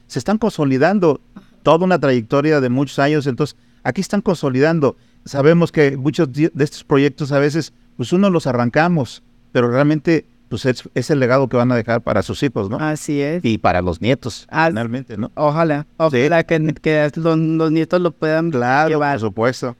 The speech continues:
Speaker 2: A mí, a mí, la verdad, yo me siento muy orgullosa, pero lo que dice José Luis es cierto. Eh, esto es como cocinar.
Speaker 1: Claro.
Speaker 2: La verdad es que si tienes la materia prima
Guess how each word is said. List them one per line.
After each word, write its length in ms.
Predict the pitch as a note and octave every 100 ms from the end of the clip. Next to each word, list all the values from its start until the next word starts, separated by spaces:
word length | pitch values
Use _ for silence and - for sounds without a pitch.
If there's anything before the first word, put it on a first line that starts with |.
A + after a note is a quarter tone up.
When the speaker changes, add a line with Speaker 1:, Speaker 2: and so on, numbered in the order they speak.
| _
Speaker 2:
A 120 | F3
mí, 280 | F#3 G3+ A3
a 160 | - G3+
mí, 400 | F#3+ F#3+ G3 G#3
la 120 | G3
verdad, 200 | F3+ F3+
yo 120 | F3+
me 120 | F#3 F#3
siento 300 | F#3+ - F#3
muy 220 | F#3 F#3
orgullosa, 480 | F#3 F3+ F3 F#3 F#3+
pero 180 | F#3
lo 140 | E3 D#3+
que 80 | E3
dice 260 | E3 G3+
José 280 | G#3+ F#3+ F3
Luis 200 | D#3+ -
es 120 | E3
cierto. 500 | - F#3 F#3+ - D3
Eh, 200 | C#3+ D3+ -
esto 300 | F3 - A#3+
es 80 | -
como 240 | G4 E4
cocinar. 600 | F#3+ E3 D#3 C#3+ D3 C#3 - _
Speaker 1:
Claro. 320 | G#2+ A2 A#2+
Speaker 2:
La 40 | F3+
verdad 140 | F#3+
es 80 | G#3
que 100 | B3
si 160 | B3
tienes 280 | G#3+ A3 B3
la 120 | C#4
materia 460 | A#3+ G3 G3+ G3+ A3+
prima 600 | - A3 A3 A3 A3+ A3+